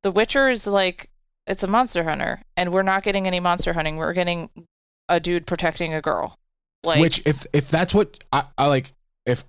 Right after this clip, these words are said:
Speaker 2: I would be okay with that, if that's what I was, like, the whole first season was awesome fight scenes and awesome monsters and all of that. And there, and granted, it was the, really oddly told and,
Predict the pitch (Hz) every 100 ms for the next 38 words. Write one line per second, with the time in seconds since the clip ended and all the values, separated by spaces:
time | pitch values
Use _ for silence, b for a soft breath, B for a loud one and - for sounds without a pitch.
0 | - 147 190 185 190 156 151 - - 156
1 | 135 113 90 87 90 - B B B B
2 | _ _ - 131 131 107 101 127 156 -
3 | 147 143 139 - - _ - 127 131 120
4 | 110 135 123 B B - 120 - - 180
5 | 170 - 175 - 180 135 107 113 110 -
6 | _ _ 107 123 131 135 113 135 131 -
7 | 117 101 87 92 90 - 123 147 139 147
8 | 120 123 135 131 110 98 92 92 82 B
9 | B B B - - 214 196 135 117 95
10 | 135 131 127 B B - 113 92 151 156
11 | 151 120 107 98 - - - - 80 -
12 | 92 98 120 147 180 143 107 95 98 -
13 | _ _ _ - 147 156 131 113 - -
14 | 160 156 127 104